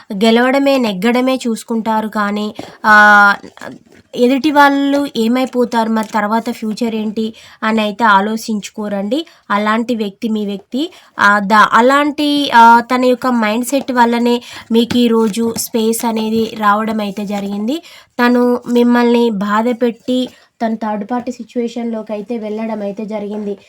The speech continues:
తన ఇష్టపూర్తిగా వెళ్ళారండి, కానీ ఈరోజు తను థర్డ్ పార్టీని చూస్తే భయమేస్తుంది అంటున్నారు. ఎందుకు అనంటే తనకి వర్క్ ప్రెషర్ ఉంది,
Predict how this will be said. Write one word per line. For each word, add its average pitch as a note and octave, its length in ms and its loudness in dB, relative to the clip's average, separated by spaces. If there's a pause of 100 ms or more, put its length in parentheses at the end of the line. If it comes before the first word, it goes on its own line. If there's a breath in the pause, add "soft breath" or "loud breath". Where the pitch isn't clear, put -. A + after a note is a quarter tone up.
(260 soft breath)
తన C4+ 80 -2
ఇష్టపూర్తిగా C#4 840 -4
వెళ్ళారండి, A#3 800 -2 (360 loud breath)
కానీ B3+ 400 -4
ఈరోజు C4 640 -2 (140)
తను A#3+ 220 2
థర్డ్ A#3+ 400 4
పార్టీని B3+ 420 -2
చూస్తే A#3 300 -4
భయమేస్తుంది A3 800 -6
అంటున్నారు. G#3 760 -10 (400 soft breath)
ఎందుకు C4+ 400 0
అనంటే C4 540 0
తనకి A#3+ 1040 0
వర్క్ A3+ 420 -2
ప్రెషర్ C4 360 2
ఉంది, A3 460 -2